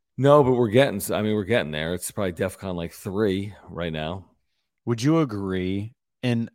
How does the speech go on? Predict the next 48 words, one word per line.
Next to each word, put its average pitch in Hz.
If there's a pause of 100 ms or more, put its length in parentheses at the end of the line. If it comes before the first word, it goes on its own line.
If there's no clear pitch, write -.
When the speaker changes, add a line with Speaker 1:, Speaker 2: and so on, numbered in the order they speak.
Speaker 2:
I, 101 (460)
I, 101 (380)
like, 87 (840)
okay, -
they're 98 (300)
probably 117
not 107
gonna 98
send 98
down 90
Nola 85
just 85
because 87
they 90
got 87
nothing 87
Speaker 1:
Yeah, 104
I'd 110
be 113
Speaker 2:
else. 104
Speaker 1:
surprised 87
if 78
they 78
did. 78
Speaker 2:
They 110
got 110
nothing 110
else. 82
Even 120
though 117
I 95
would 101
in 92
a 85
second, 87
they 120
got 92
nothing -
else. -
All -
right. 90
Campusano, 117
that 107
injury 104
is 90
a 87 (300)
fucking 101
killer. -